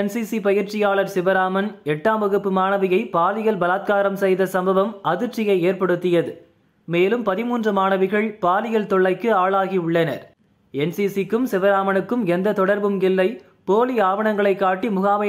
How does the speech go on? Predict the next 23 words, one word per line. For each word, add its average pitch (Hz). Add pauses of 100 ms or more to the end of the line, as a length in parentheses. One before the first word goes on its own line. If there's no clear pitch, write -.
நடத்தியது 185 (100)
விசாரணையில் 196
தெரிந்தது. 165 (460)
இச்சம்பவம் 190
தொடர்பாக 196
சிவராமன், 190 (180)
பள்ளி 208
தாளாளர், 185 (140)
முதல்வர், 196 (180)
ஆசிரியர்கள் 208
உள்பட 175 (280)
பதினோரு 220
பேர் 196
போக்சோ 214
சட்டத்தில் 190
கைது 202
செய்யப்பட்டனர். 165 (520)
கடந்த 180
பத்தொன்பதாம் 202
தேதி 196
கைதான 190
சிவராமன் 190
போலீசிடமிருந்து 196